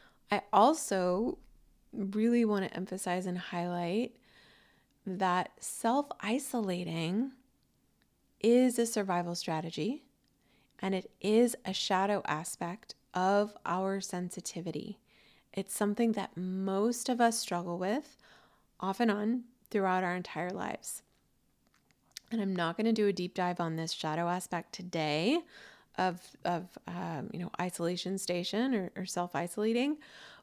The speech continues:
But if you're interested in learning more about why sensitives have this shadow aspect and why it's such a struggle for us, um, check out the episode that I did a, a little ways back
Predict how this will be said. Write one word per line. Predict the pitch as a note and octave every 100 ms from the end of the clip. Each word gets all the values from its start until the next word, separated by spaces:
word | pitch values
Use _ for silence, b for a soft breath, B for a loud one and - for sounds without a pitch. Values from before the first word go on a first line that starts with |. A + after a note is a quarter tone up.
| _
But | G#3+ -
if | G3 G#3
you're | -
interested | A#3 B3 C4+ A#3
in | G#3+
learning | G3+ G3 F#3+ F#3+
more | G3+ G#3+
about | F#3 F3+ E3 -
why | G3 E3 F3+ F#3 A3 B3
sensitives | A#3 G#3 G3 F3+ F3+ -
have | - F#3+ G#3+
this | G#3+ G3
shadow | - F3 E3+
aspect | D#3+ E3 D#3+ - -
and | E3
why | E3 F3
it's | G3+ -
such | F#3
a | E3+
struggle | - E3 F3
for | - D#3
us, | D3 E3+ - B B B B B -
um, | F3+ F3 - _
check | - G#3 A3
out | G#3+
the | - F#3+
episode | F#3+ F#3+ F#3 F3
that | F3
I | E3
did | D#3 E3 E3
a, | - - - E3
a |
little | E3+ F3 E3+
ways | E3+ E3+
back | D3+ E3 B3+